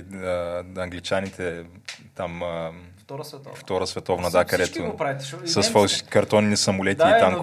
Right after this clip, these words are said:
Speaker 2: надуваеми
Speaker 1: такова, да.
Speaker 2: танкове, самолети, и надуи англи-, немците всички го правят, нали? Това си е част от войната там за Буда и така нататък, а, още докато отидеш там до Лао Цза и така. Но, а, въпросът беше, че,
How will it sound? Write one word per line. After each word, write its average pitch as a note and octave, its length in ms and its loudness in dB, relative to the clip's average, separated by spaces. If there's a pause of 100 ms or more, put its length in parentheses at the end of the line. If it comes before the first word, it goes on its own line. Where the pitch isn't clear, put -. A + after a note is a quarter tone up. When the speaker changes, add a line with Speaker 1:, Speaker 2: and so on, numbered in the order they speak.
Speaker 2:
надуваеми F3 200 8
Speaker 1:
такова, F#3 220 6
да. E3 120 8
Speaker 2:
танкове, D#3 260 -4
самолети, C#3 520 -4
и F3 60 -4
надуи D3 380 -6
англи-, C#3 460 -8
немците F#3+ 400 -8
всички - 280 -12
го C#3 160 -14
правят, A#2+ 240 -6
нали? D3 180 -8
Това D#3 160 -2
си D3+ 100 -6
е C#3 40 -8
част C#3 220 -8
от C3 100 -12
войната A#2+ 320 -12
там A#2 200 -14
за A#2+ 120 -16
Буда C3 260 -12
и A2+ 60 -14
така - 200 -18
нататък, E3 480 -8
а, D3 220 -6
още C3+ 300 -6
докато C3 260 -16
отидеш C3 320 -16
там B2 180 -12
до A#2+ 80 -18
Лао A#2 420 -8
Цза A#2 140 -14
и A2+ 60 -18
така. - 240 -20 (420)
Но, G#3 320 2 (420)
а, D3+ 260 -2 (640)
въпросът D#3+ 420 -4
беше, D#3+ 260 -6
че, E3+ 320 -8